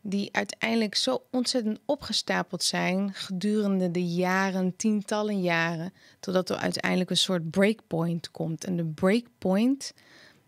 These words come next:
of laten we het noemen, de ontwakening, is de opeenstapeling van al die overtuigingen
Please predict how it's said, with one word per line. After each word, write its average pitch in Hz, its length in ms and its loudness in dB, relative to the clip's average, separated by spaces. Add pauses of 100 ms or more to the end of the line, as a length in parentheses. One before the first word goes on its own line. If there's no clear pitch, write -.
(160)
of 165 140 -2
laten 170 340 0
we 175 60 2
het 156 140 -4 (140)
noemen, 180 680 2 (520)
de 175 760 0 (1000)
ontwakening, 196 1000 2 (580)
is 196 200 0
de 196 220 -2
opeenstapeling 240 1500 2
van 233 380 0
al 233 220 2
die 233 200 -2
overtuigingen 190 1080 0